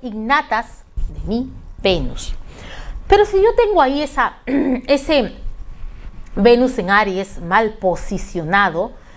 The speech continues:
de pronto puede ser que yo sea un poco arrogante, ¿no? Un poco pedante también, ¿ok? Pero ¿de quién me voy a enamorar también si yo tengo a Venus ahí en Aries? Voy a enamorarme, pues, de alguien que yo vea que es una persona con mucha personalidad,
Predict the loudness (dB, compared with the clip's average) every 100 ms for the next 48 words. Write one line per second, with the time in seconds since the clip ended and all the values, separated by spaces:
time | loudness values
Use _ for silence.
0 | -10 -8 -6 -6 -2 2 2 2 -2 -2
1 | -2 0 0 0 0 0 0 0 0 4
2 | 4 2 -4 -8 -12 -12 -2 2 2 0
3 | -12 -18 -12 -4 -4 0 0 0 -4 0
4 | 4 4 4 -6 -16 -20 -20 -20 -20 -20
5 | -18 -20 -20 _ _ -16 -12 -10 -2 2
6 | 2 0 -8 -20 -20 -20 -20 -20 -20 -20
7 | -20 -20 -18 -4 -2 0 -2 2 4 6
8 | 6 6 6 4 6 6 4 0 -6 -4
9 | -2 -2 -4 -4 -2 2 4 6 6 6
10 | 4 4 2 2 2 4 4 4 0 -6
11 | -10 -16 -20 -20 -6 -2 0 0 4 4
12 | 4 -2 -6 -6 -2 2 2 0 -6 -6
13 | -4 0 4 4 2 -2 -4 -2 -2 -4
14 | -4 -4 -4 -4 -2 -4 -4 0 0 0
15 | -2 0 0 2 2 0